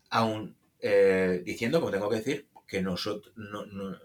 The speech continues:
si, si lo hay, no fue deliberado, es decir, no fue nuestro propósito, ah, dar un, un canto al libre co-, al, al libre comercio. Em, mm, ha sido de lo más neutral. Pero yo creo que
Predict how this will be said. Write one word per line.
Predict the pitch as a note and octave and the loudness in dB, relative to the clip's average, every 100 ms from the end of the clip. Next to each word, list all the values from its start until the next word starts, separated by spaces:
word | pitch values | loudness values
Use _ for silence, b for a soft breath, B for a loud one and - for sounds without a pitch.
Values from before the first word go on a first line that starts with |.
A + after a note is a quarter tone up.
| E2+ F2+ | -20 -12
si, | - - G2 G2+ G2+ | -8 -4 -2 -2 -4
si | - G#2 | -6 -2
lo | G2 G2 | 2 4
hay, | D#3 - _ _ _ _ - | 2 0 _ _ _ _ -12
no | F#2+ G2+ G#2+ | -4 0 2
fue | A#2 | 2
deliberado, | G#2 G2+ F#2+ C#3+ F#2+ F2+ | 2 4 4 2 0 -4
es | |
decir, | F#2 G2 | -8 -10
no | G2 - | -10 -6
fue | G#2+ G2 | -4 -4
nuestro | G2 G2+ | -2 -2
propósito, | F#2+ F#2+ G2 G#2 - F#2+ F#2 - _ | 0 0 -2 -4 -2 0 0 -4 _
ah, | G2 F#2 F2+ | -16 -14 -14
dar | D#2 G2 F#2+ | -10 -6 -6
un, | F#2+ F#2 - G2+ G2 | -6 -10 -14 -20 -16
un | F#2+ F#2 | -14 -14
canto | - G2 F#2 F#2+ | -10 -8 -8 -6
al | F#2 | -4
libre | F#2 F2+ | -4 -6
co-, | F#2 F#2 - | -8 -8 -10
al, | F2+ F2 | -12 -12
al | - F#2+ | -12 -12
libre | F#2+ F2+ | -10 -10
comercio. | D#2+ F#2+ C3+ - F2+ - _ B B B B B _ | -8 -6 -6 -8 -16 -20 _ B B B B B _
Em, | G#2+ G2+ G2+ G2 F#2+ F#2+ F#2+ F#2 F2 _ _ _ _ _ | -2 0 2 2 2 0 -2 -4 -6 _ _ _ _ _
mm, | F3+ F#3+ F#3+ F3 F3 F3 - - - - | -16 -10 -6 -4 -4 -6 -8 -18 -16 -12
ha | - | -8
sido | - G2+ | -6 -2
de | F#2+ | 0
lo | F2+ | 2
más | F#2+ - | 0 -2
neutral. | F#2 E2+ - B2+ F#2+ F2+ _ B B B B B - | -2 -2 0 0 0 -6 _ B B B B B 0
Pero | A#2+ B2 | 2 4
yo | F3+ | 4
creo | F3+ F#3 F3 - | 4 2 2 0
que | - A2+ A2 - | -4 0 0 -2